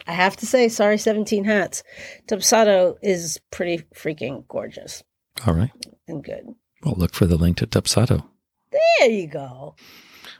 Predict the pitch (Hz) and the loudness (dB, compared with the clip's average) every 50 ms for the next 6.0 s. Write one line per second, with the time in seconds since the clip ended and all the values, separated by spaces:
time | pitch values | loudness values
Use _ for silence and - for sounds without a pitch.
0 | _ - - 139 135 147 - - 165 151 - - 190 190 - _ - - 147 160 | _ -4 0 2 2 4 4 2 2 2 4 2 2 2 0 _ 0 2 4 4
1 | 156 143 143 143 151 156 147 - - 139 120 120 120 107 117 127 135 131 107 90 | 6 6 6 4 4 2 0 0 2 2 2 2 2 2 0 0 2 0 -2 -2
2 | - - - - _ _ _ _ _ _ _ _ _ - 254 302 - - 107 107 | -4 -8 -10 -14 _ _ _ _ _ _ _ _ _ -8 -6 -6 -2 -2 -2 0
3 | - 113 101 101 104 110 - 113 107 - - 131 - - - - 453 285 - 311 | 0 0 0 0 0 0 0 -2 -4 -4 -2 0 2 2 2 2 0 0 2 4
4 | 339 330 269 - 247 277 349 - - 381 302 330 302 294 285 247 247 269 269 269 | 4 4 2 4 2 2 2 2 -2 -4 0 2 2 2 2 2 4 4 4 4
5 | 277 254 220 - 262 254 240 202 214 208 - - - 233 226 185 135 127 - _ | 2 0 -2 -4 -4 -4 -4 -4 -6 -10 -10 -8 -4 -4 -4 -4 -4 -8 -16 _